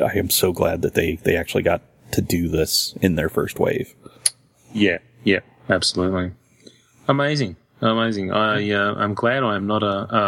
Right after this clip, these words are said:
Speaker 2: a three and three quarter collector, because I could find myself army building these very easily.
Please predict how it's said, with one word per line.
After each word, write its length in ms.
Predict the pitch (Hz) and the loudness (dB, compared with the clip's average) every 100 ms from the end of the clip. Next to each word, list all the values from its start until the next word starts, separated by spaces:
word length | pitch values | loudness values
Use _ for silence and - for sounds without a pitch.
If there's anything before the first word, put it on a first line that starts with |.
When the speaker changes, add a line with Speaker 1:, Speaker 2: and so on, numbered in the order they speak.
| 95 | 0
Speaker 2:
a 40 | |
three 240 | - - | -2 0
and 80 | 107 | 0
three 220 | 101 107 | 0 -2
quarter 300 | 98 - 101 | 0 0 0
collector, 500 | 101 - 101 - 139 | 0 0 0 0 0
because 400 | 135 110 - 95 - | 0 -4 -2 -2 0
I 160 | 104 101 | 0 0
could 280 | - 95 | -2 -4
find 360 | - - 107 101 | -8 0 0 2
myself 400 | 98 - 104 98 | 0 0 0 0
army 260 | 104 101 101 | 0 0 0
building 280 | 98 98 | 0 0
these 200 | 95 95 | -2 -2
very 340 | 92 98 92 90 | 0 0 2 0
easily. 380 | 90 87 92 | -2 -2 -4